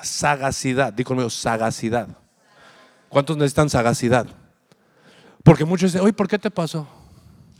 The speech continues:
Pues no pensé. Ah, pues por eso se necesita sagacidad del Espíritu. Si hay una cosa que a mí me, me molesta mucho oír, a mí me puedes decir, "Mira, me pasó por distraído, me pa-,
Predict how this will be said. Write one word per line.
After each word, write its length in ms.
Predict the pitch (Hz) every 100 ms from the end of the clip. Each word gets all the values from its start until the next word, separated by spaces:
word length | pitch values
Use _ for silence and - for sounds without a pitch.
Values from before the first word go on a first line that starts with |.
| _ _ _ _ -
Pues 140 | 104
no 140 | 117 127
pensé. 500 | 147 135 135 135 - _ _ _ _ _ _ -
Ah, 180 | 107 - _ _ -
pues 240 | 107 104
por 260 | - 107 120
eso 280 | 165 185 175
se 140 | 147
necesita 520 | 139 120 113 131 139
sagacidad 800 | 127 - 120 120 120 120 117 135
del 220 | 127 127
Espíritu. 600 | 117 - 139 139 123 90 - _ _ _ _ _ _ - -
Si 240 | - - 214
hay 160 | 294
una 240 | 311 330 294
cosa 480 | - 277 262 262
que 120 | 233 170
a 60 |
mí 140 | 170 208
me, 500 | 226 214 175 135 123
me 180 | 131
molesta 560 | 135 139 147 196 - 190
mucho 380 | 185 190 - 165
oír, 280 | 151 214 -
a 100 | 156
mí 120 | 190
me 120 | 247 247
puedes 280 | 240 247
decir, 220 | 208 165 196
"Mira, 200 | 190 180
me 140 | 156
pasó 300 | 156 147 180
por 200 | 175 190
distraído, 680 | 165 - 110 113 151 180 175
me 140 | 127
pa-, 300 | 104 107 101